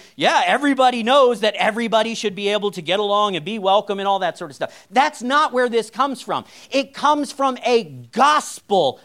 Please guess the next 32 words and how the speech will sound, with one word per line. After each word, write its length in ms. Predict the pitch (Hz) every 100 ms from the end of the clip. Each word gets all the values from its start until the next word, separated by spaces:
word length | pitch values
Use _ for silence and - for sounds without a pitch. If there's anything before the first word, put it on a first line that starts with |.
| -
understanding. 880 | 214 208 202 - 233 233 180 113 - _ - -
See, 140 | -
the 80 | 262
modern 460 | 240 262 277 320 285
idea 300 | 262 254 262
of 80 | 220
inclusion 600 | 196 - 285 311 233 196
is 100 | 180
like, 160 | 180
everybody's 540 | 156 170 208 226 226 233
okay. 260 | 226 285
You 140 | 196 156
just 180 | 180
need 140 | 208 202
to 80 | 185
love 220 | 190 220
and 100 | 220
accept 300 | - 214 214
everybody. 500 | 254 247 175 151 123 - -
The 100 | 226
gospel 340 | 311 359 349
says 220 | 277 349
nobody's 520 | 320 403 403 294 220 160
okay. 380 | 135 131 85 - _ _ _ _ _ -
Everybody 580 | 359 381 381 339 330 311
needs 280 | 311 247 -
to 100 | 262
be 320 | 160 302 269
changed. 600 | - 320 302 165 107 - - -
Everybody 680 | 269 339 349 359 330 320 320
has 260 | 269 269 -
sin 380 | - 349 269